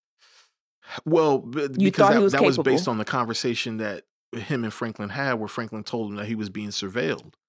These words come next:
Speaker 2: But what I'm, either way, you
Speaker 1: Right.
Speaker 2: know that Teddy's capable of it. You know this nigga a monster.
Speaker 1: Now, that's true.
Speaker 2: I'm
Speaker 1: That's
Speaker 2: not
Speaker 1: true.
Speaker 2: rolling. You was
Speaker 1: Okay.
Speaker 2: finna, you was finna jet.
Speaker 1: All right,
Speaker 2: You
Speaker 1: so
Speaker 2: wouldn't get your money to get out of here.
Speaker 1: we putting Oso on the, he,
Speaker 2: He fucked
Speaker 1: you know,
Speaker 2: Franklin.
Speaker 1: Frank, the fuck Franklin side. Okay. All right. All right.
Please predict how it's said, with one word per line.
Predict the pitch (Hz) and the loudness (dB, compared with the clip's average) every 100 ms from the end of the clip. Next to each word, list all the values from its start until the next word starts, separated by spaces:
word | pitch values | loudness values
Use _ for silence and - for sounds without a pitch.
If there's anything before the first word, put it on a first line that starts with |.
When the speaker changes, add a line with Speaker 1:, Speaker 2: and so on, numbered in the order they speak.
| - - - | -20 -20 -4
Speaker 2:
But | - | 2
what | 190 226 | 4 6
I'm, | 208 - | 4 2
either | 240 208 | 2 4
way, | 185 226 - 185 | 4 2 0 -6
you | 190 202 | 0 2
Speaker 1:
Right. | 214 | 4
Speaker 2:
know | 208 | 4
that | 175 | 2
Teddy's | - 214 180 | 2 2 2
capable | - 220 214 160 139 | 2 0 2 2 2
of | - | -2
it. | - | -4
You | 180 | 0
know | 190 202 | 2 2
this | 208 | 2
nigga | 196 175 | 2 2
a | |
monster. | 165 160 180 196 | 0 -2 -4 -6
Speaker 1:
Now, | 101 | -2
that's | 214 - | -2 -2
true. | - - - | -4 -10 -2
Speaker 2:
I'm | 180 | 0
Speaker 1:
That's | 180 196 | 2 4
Speaker 2:
not | 208 | 6
Speaker 1:
true. | |
Speaker 2:
rolling. | 214 190 143 151 | 6 4 -2 0
You | 175 | 4
was | 202 | 4
Speaker 1:
Okay. | 196 220 | 4 0
Speaker 2:
finna, | 214 - | 0 0
you | 196 | 2
was | 202 | 2
finna | 240 226 | 2 2
jet. | 202 240 - _ _ | 2 2 0 _ _
Speaker 1:
All | - | -6
right, | 233 139 - | -2 -2 2
Speaker 2:
You | 214 | 4
Speaker 1:
so | |
Speaker 2:
wouldn't | 233 220 | 4 4
get | 214 | 2
your | 226 | 4
money | 214 214 | 2 2
to | 214 | 4
get | 208 | 4
out | 220 | 2
of | |
here. | 180 135 - _ - | 0 -2 -6 _ -6
Speaker 1:
we | 110 | -4
putting | - 127 | 0 0
Oso | 110 123 131 135 123 | 2 0 2 0 0
on | 123 | 0
the, | 117 104 - _ - | -2 -6 -12 _ -14
he, | - 123 110 | -6 -2 0
Speaker 2:
He | - | 2
fucked | 143 196 | 4 2
Speaker 1:
you | 120 | 2
know, | 95 85 | 0 -2
Speaker 2:
Franklin. | - | -4
Speaker 1:
Frank, | - 120 | -4 -4
the | 107 | -6
fuck | 107 117 110 | -4 -4 -4
Franklin | 117 101 90 87 | -6 -6 -10 -12
side. | - 62 - | -12 -12 -16
Okay. | 87 101 - 76 _ _ _ _ _ _ | -18 -16 -16 -16 _ _ _ _ _ _
All | - | -4
right. | 151 143 - _ _ _ - | -2 -2 -6 _ _ _ -8
All | 214 | -2
right. | 180 - | -2 -4